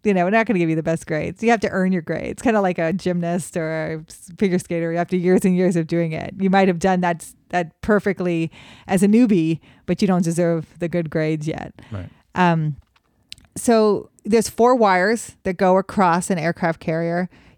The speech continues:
Speaker 1: and the tail hook comes down. You can catch any one, but you're really shooting for wire three.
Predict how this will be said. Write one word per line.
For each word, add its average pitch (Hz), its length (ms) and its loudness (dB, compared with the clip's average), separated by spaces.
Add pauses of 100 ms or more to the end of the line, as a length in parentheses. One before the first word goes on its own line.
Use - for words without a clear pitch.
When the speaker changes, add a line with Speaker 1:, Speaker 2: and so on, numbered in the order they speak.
(160)
Speaker 1:
and 180 300 0
the 175 80 -2
tail 185 220 2
hook 202 160 0
comes 214 260 0
down. 165 380 -4 (420)
You 185 140 -2
can 202 160 0
catch 190 260 2
any 190 260 0
one, 170 540 -2
but 180 160 -2
you're 190 120 4
really 180 260 0
shooting 175 320 -2
for 165 140 -4
wire 156 240 -4
three. - 420 -12